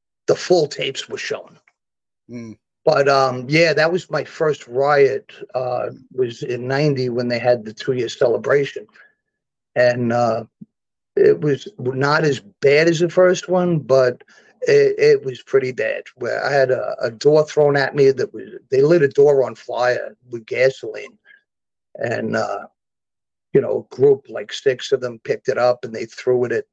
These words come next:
Speaker 1: the front line that I was standing on. And, um, you know,
Speaker 2: Wow.
Speaker 1: rocks, bottles being thrown. Um, and then, you know, I wound up having to stay down there for about a week. And so, uh, you know, I have all of these, uh,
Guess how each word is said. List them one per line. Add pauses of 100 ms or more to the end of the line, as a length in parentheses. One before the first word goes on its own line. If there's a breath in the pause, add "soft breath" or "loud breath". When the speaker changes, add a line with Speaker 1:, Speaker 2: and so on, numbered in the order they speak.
(120)
Speaker 1:
the
front
line
that
I
was
standing
on. (1400)
And,
um, (1800)
you
know,
Speaker 2:
Wow. (120)
Speaker 1:
rocks,
bottles
being
thrown. (520 soft breath)
Um, (880)
and
then,
you
know,
I
wound
up
having
to
stay
down
there
for
about
a
week.
And (480 loud breath)
so,
uh,
you
know,
I
have
all
of
these,
uh,